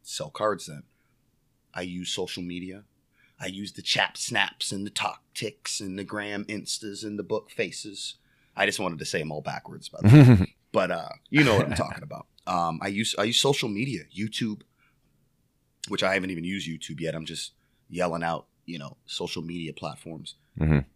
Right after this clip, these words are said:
Speaker 1: And that's where I sell my cards at, man. And I've had so much success doing it that way. I haven't had to use eBay. eBay charges fifteen percent. And then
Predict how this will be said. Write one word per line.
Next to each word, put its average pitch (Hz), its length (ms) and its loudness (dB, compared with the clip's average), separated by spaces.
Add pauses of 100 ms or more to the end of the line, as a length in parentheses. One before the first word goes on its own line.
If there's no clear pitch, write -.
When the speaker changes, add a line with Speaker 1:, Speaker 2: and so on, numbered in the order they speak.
Speaker 1:
And 82 140 -12
that's 107 220 0
where 120 120 -2
I 120 60 -4
sell 113 240 0
my 104 120 -6
cards 98 360 -8
at, 82 120 -8
man. 85 220 -8
And 85 80 -8
I've 95 160 -6
had 107 220 -6
so 107 140 -2
much 104 180 -8
success - 440 -6
doing 92 300 -10
it 92 100 -14
that 98 200 -4
way. 90 120 -6
I 92 80 -6
haven't 104 300 -2 (840)
had 113 320 4
to 104 40 0
use 82 260 -6
eBay. 78 360 -12
eBay 156 320 -2
charges 165 360 0
fifteen 175 500 -6
percent. - 480 -6 (760)
And 127 140 2
then 110 300 0